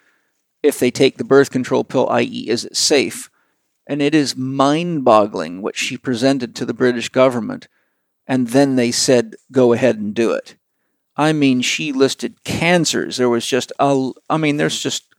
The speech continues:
you know, multiple hundred pages of all the bad shit that happens when women <laughs> take the pill, and they said, "Go ahead and give it to 'em." And she herself was dead shocked because she was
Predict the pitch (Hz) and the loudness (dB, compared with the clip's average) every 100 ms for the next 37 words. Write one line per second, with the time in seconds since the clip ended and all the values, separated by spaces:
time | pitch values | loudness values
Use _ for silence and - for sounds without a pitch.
0 | _ 139 127 117 - _ _ _ _ _ | _ -4 -2 -4 -16 _ _ _ _ _
1 | _ 143 165 - 160 139 - 160 160 135 | _ 4 4 2 -6 -6 -6 -6 -2 -4
2 | 117 - 190 139 127 127 143 139 120 120 | -2 -2 -2 -2 -4 2 2 4 0 -2
3 | 113 139 143 135 - - 208 214 - 113 | 2 4 4 0 -4 -2 0 -2 -4 -4
4 | 123 90 131 131 139 - - - 220 - | -4 -4 -8 -4 -2 -2 -4 -2 -2 -2
5 | 156 - 214 214 185 160 165 - 170 180 | -10 0 4 6 6 4 -2 -2 0 4
6 | 180 180 175 175 165 202 202 - 165 131 | 6 6 6 2 2 2 2 -2 0 0
7 | 120 - _ _ _ _ _ _ _ - | -2 -12 _ _ _ _ _ _ _ -8
8 | 156 156 - - 196 196 160 - 202 214 | -6 -6 -6 -4 0 2 2 2 4 4
9 | 196 143 120 147 165 147 - - 208 269 | 4 -2 -2 2 2 2 -4 2 4 2
10 | - - 120 127 - 214 151 | -2 -10 -6 -6 -4 -2 -4